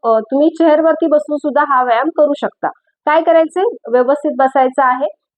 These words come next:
दोन्ही हात तुम्हाला समजा बेडवरती बसलाय तर हात पूर्ण खाली ठेवायचे आहेत. आता इथे चेअर आहे तर मी चेअरला पकडून आत-, तुम्हाला दाखवते. इथे हात खाली ठेवले की तुम्हाला इथे श्वास घ्यायचा आहे आणि श्वास सोडत तुम्हाला अपोजिट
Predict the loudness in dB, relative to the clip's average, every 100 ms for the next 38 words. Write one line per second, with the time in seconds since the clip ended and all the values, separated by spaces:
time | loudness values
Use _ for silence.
0 | 0 2 2 0 -2 -4 -2 0 0 0
1 | -2 0 2 4 4 2 0 0 0 0
2 | 0 2 0 -2 -4 -4 -4 -2 -2 0
3 | 2 2 0 0 -2 -2 -2 0 -2 2
4 | 4 4 4 2 0 0 0 0 -2 -2
5 | 0 0 -2 -4 -4 -2 0 0 -2 -4
6 | 0 0 0 _ _ _ _ -10 -2 0
7 | 0 -2 -2 0 2 2 2 -2 _ _
8 | -6 0 2 2 0 -2 -2 -2 -2 -2
9 | 0 0 0 -4 -2 -2 -2 -2 0 0
10 | -2 0 2 2 -2 -4 -4 -4 -10 _
11 | _ _ -10 -4 -4 -4